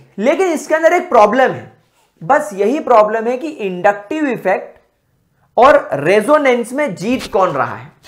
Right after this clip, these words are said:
जैसे ओएच के अंदर रेजोनेंस जीत गया, इंडक्टिव इफेक्ट हो रहा है, लेकिन उतना नहीं हो रहा है जितना रेजोनेंस हो रहा है, उतना नहीं हो रहा है जितना रेजोनेंस हो रहा है।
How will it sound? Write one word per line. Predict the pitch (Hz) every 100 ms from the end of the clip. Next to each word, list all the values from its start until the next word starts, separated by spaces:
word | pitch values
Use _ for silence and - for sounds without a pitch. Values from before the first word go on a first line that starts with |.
| - - -
जैसे | 160 170 - -
ओएच | 180 226 262 -
के | - 277
अंदर | 226 196 196 262 - -
रेजोनेंस | 156 202 196 285 294 311
जीत | 214 185 233
गया, | 180 160 160 185 247 - _ -
इंडक्टिव | 190 208 233 233 320
इफेक्ट | 294 311 330 311
हो | 247 370
रहा | 233
है, | 196 285 - _
लेकिन | 220 262 330
उतना | - 233 233 277 339
नहीं | 320 330
हो | 285
रहा | 233 226
है | 302 330 -
जितना | 170 240 269 302
रेजोनेंस | 269 233 226 285 277 277 226
हो | 175
रहा | 117
है, | - - _ _ _ -
उतना | 254 311 330
नहीं | 320
हो | 311 233
रहा | 262
है | 302
जितना | 269 277
रेजोनेंस | 311 277 294 294 277 220
हो | 160
रहा | 110
है। | -